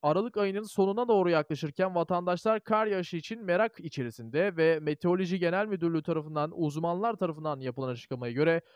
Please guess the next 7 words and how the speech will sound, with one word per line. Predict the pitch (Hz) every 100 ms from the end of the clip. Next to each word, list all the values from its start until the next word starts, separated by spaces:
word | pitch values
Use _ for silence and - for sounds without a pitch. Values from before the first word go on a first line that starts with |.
| _ -
Ocak | 156 151 240 - 185
ayı | 185 185
içerisinde | - 175 165 170 170 165 170 - _
bir | 185 196 -
kar | - 208 240
yağışı | 208 165 151 135
beklendiğini, | 139 - 131 120 107 113